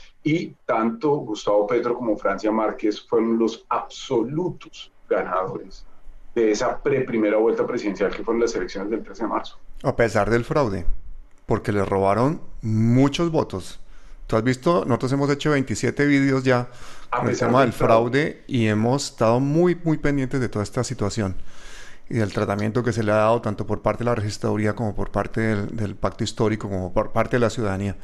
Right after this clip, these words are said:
Speaker 2: Y es increíble, es increíble el fraude
Speaker 1: Sí,
Speaker 2: tan
Speaker 1: lo de
Speaker 2: descarado y que sigamos teniendo la posibilidad que un, de un nuevo fraude para las presidenciales, ¿no?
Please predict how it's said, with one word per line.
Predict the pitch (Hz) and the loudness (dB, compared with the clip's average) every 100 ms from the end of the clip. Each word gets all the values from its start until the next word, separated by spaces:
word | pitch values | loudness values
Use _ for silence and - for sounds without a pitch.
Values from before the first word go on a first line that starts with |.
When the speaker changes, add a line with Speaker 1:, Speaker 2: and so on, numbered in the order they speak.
| - - - - - - - - | -14 -16 -16 -18 -18 -16 -14 -4
Speaker 2:
Y | 123 | 0
es | 117 | 2
increíble, | 156 156 135 190 190 98 - | 4 4 4 2 0 -4 -2
es | 127 | 0
increíble | 151 143 127 143 | 2 4 4 2
el | 156 | 2
fraude | 165 156 143 | 4 6 4
Speaker 1:
Sí, | |
Speaker 2:
tan | 135 | 4
Speaker 1:
lo | 113 | 4
de | 110 | 4
Speaker 2:
descarado | 107 113 123 | 4 4 4
y | |
que | 139 | 2
sigamos | 127 113 110 143 - | -2 0 2 0 0
teniendo | 127 110 117 | 0 2 4
la | 143 | 4
posibilidad | - 110 113 101 110 | 2 0 0 2 2
que | 135 | 2
un, | 131 135 | 0 2
de | 123 | 2
un | 120 | 4
nuevo | 127 139 | 4 6
fraude | 147 135 135 135 - | 6 4 2 0 0
para | - 110 | -2 0
las | 98 | 0
presidenciales, | - 107 101 90 127 107 92 | -2 -4 -2 -2 -2 -2 -2
¿no? | 101 | -2